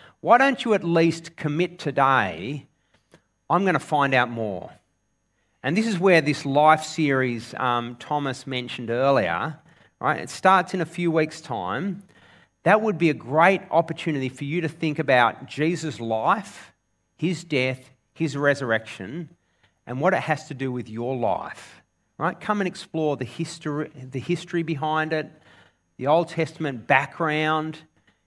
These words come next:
Come and wrestle with it with us so that you can make a decision about who is Jesus. Is he God's King who suffered and died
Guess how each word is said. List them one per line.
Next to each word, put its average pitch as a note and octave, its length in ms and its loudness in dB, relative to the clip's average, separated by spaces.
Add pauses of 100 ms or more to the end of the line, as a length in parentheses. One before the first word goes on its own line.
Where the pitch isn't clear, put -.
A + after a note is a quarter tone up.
(140)
Come F#3+ 240 2
and E3+ 280 -2 (1160)
wrestle G3+ 600 2
with F#3 220 4
it - 400 -2
with E3 280 2
us C#3 600 4 (520)
so D3+ 220 2
that D3+ 120 -2
you D#3+ 160 -4
can E3 180 -4
make C#3+ 220 2
a C#3+ 60 -8
decision C3 480 -8
about A#2+ 280 2
who D3 200 -6
is C#3 160 -6
Jesus. A2 680 -10 (440)
Is E3 240 -2
he E3 100 -2
God's C#3+ 600 0 (100)
King C3+ 300 -4
who B2 180 -8
suffered B2+ 460 -2
and A#2+ 140 -6
died G2 600 -4